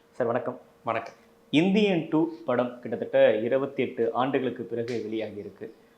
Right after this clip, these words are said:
Speaker 1: ஒரு படம் வெளியாகிறதும் அதுக்கான விமர்சனங்கள், கலவையான விமர்சனங்கள் வர்றதை நம்மளால எல்லா படங்களையும் பார்க்க முடியும். ஆனா, ஒட்டுமொத்தமா சோஷியல் மீடியால இந்தியன் டூ, இந்த படத்தை யார் எடுத்தது அப்படின்ற மாதிரி கடுமையான விமர்சனங்கள்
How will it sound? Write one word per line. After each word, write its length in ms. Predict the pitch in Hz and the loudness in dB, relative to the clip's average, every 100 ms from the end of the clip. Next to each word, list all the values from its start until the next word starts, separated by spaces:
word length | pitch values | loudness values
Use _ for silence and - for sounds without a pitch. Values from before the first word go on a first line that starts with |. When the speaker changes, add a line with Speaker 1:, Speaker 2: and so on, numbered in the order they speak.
| _ | _
Speaker 1:
ஒரு 140 | - | 2
படம் 320 | - 147 190 | 8 10 10
வெளியாகிறதும் 960 | 151 160 165 160 151 143 147 147 175 220 - | 8 10 10 10 8 4 4 2 0 0 0
அதுக்கான 680 | 123 131 131 139 143 123 - - | 2 4 4 4 4 2 -2 -6
விமர்சனங்கள், 600 | 123 151 151 143 135 - | 0 0 0 2 2 4
கலவையான 460 | 135 147 156 160 | 6 8 8 6
விமர்சனங்கள் 460 | 151 143 - 139 127 | 4 2 -2 -4 0
வர்றதை 280 | 123 139 180 | 0 2 0
நம்மளால 320 | 135 127 131 | 2 2 2
எல்லா 200 | 120 135 | 6 6
படங்களையும் 440 | 135 123 117 120 | 4 0 -4 -6
பார்க்க 200 | 107 - | -8 -14
முடியும். 220 | 104 104 _ - - _ | -18 -18 _ -20 -20 _
ஆனா, 320 | 175 208 135 | 6 6 6
ஒட்டுமொத்தமா 840 | 143 - 233 214 190 180 175 208 | 0 4 4 4 4 2 4 4
சோஷியல் 420 | 196 156 160 165 139 | 4 2 0 0 -2
மீடியால 420 | 135 127 135 151 | 0 2 4 4
இந்தியன் 680 | 135 151 170 202 190 160 - | 4 0 0 2 2 2 2
டூ, 280 | 156 156 - - _ _ | 0 0 -12 -20 _ _
இந்த 120 | 123 | -4
படத்தை 400 | 123 147 190 196 | 4 4 6 6
யார் 300 | 127 131 214 | 10 12 12
எடுத்தது 640 | 185 156 156 139 127 - - | 10 6 6 2 2 -2 -8
அப்படின்ற 440 | 110 139 143 131 | -4 -2 0 0
மாதிரி 280 | 127 156 180 | 2 4 4
கடுமையான 480 | - 170 180 175 180 | 6 4 4 4 4
விமர்சனங்கள் 800 | 151 135 - 131 143 131 107 | 2 0 -4 0 2 2 0